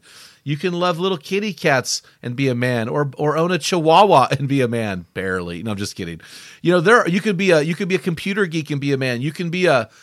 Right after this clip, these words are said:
a, a fitness instructor and be a man. There are so many, you could, you, you can be an athlete and be a man. You could be a, a musician and be a man. I don't, I, I don't know. There's,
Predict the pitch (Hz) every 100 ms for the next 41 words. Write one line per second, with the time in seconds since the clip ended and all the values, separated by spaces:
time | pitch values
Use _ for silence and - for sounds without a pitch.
0 | _ - 135 123 127 - 226 208 156 139
1 | 151 139 139 135 135 127 185 180 - -
2 | 233 247 196 147 117 - - _ _ -
3 | - 175 202 196 156 170 160 190 190 -
4 | 165 202 - 175 160 147 143 135 131 123
5 | 151 175 165 180 147 117 101 _ - _
6 | _ _ _ _ _ _ _ 135 147 143
7 | 202 - 170 147 143 135 175 233 - 139
8 | 160 170 226 220 190 143 135 127